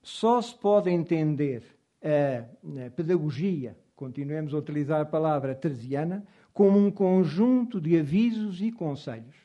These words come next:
Não é um sistema, é um conjunto de avisos e, como indicações técnicas. Porque a oração não se age, ninguém age oração, faz oração.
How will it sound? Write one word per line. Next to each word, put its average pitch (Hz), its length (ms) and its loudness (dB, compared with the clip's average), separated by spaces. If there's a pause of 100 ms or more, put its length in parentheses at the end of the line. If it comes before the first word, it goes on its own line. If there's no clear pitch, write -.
(280)
Não 202 220 -2
é 277 60 -2
um 214 60 -2
sistema, 120 400 -8
é 156 60 -6
um 180 60 -2
conjunto 214 560 -4
de 156 80 -4
avisos 170 480 -8
e, - 60 -20 (520)
como 247 240 6
indicações 254 600 2
técnicas. 151 760 -6 (640)
Porque 294 340 4
a 269 60 6
oração 226 500 4
não 240 220 0
se 214 200 -2
age, 185 400 2
ninguém 196 460 2
age 208 420 -4 (480)
oração, 202 680 2 (260)
faz 214 540 -2
oração. 151 420 -4